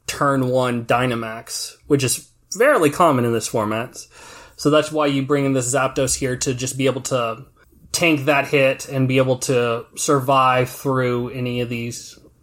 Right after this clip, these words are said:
you know, uh, Dynamax, Cinderace, Dynamax, Dragapults, or whatever that are trying to just win the game right on the spot. And then Tapu Fini gives you that alternate win con if you need to go a little bit bulkier, something like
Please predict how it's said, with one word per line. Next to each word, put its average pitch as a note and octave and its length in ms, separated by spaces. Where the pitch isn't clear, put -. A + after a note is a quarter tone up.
you - 80
know, A2+ 300
uh, A2+ 320
Dynamax, B2+ 640
Cinderace, B2+ 960
Dynamax, B2 840
Dragapults, B2 880
or A#2+ 140
whatever A#2 300
that A#2 100
are A#2 60
trying B2 300
to A#2 40
just A#2+ 260
win B2 240
the A2+ 80
game A#2 340
right A#2 180
on A2+ 140
the A2+ 80
spot. A2+ 520
And C#3 120
then C3+ 60
Tapu C#3+ 280
Fini C3+ 260
gives B2 200
you B2+ 100
that B2 180
alternate C3 460
win A#2+ 200
con A#2 260
if A#2 120
you B2 60
need A#2+ 120
to A#2 60
go A2+ 140
a A#2 40
little B2+ 260
bit B2 180
bulkier, A#2+ 600
something - 380
like B2 340